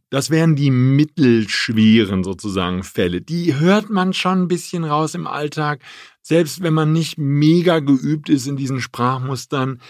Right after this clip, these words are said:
erkennt man schon, dass da so eine, ein Zusammenhang aufgebaut werden soll, ja? Nachdem sie schwanger war, hat sie nie wieder abgenommen.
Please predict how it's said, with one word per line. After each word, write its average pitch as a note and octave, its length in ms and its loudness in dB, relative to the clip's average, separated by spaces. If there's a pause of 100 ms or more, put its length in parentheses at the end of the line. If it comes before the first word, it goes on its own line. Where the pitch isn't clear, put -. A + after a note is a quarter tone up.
(380)
erkennt F3+ 560 -6
man F3+ 200 -4
schon, D#3+ 320 -6
dass D#3+ 220 -6
da D3+ 220 -6
so D#3+ 100 -4
eine, E3 140 0
ein E3+ 720 -10
Zusammenhang E3 840 2
aufgebaut A#2 960 -2
werden G#2 640 -2 (160)
soll, F#2+ 680 -4 (140)
ja? D#3 320 -2 (920)
Nachdem D3+ 460 0
sie C3 160 -2
schwanger B2+ 580 -2
war, D3+ 320 0
hat B2 160 -8
sie C3 140 -6
nie D3 460 2
wieder C#3 320 -4
abgenommen. G2 680 -14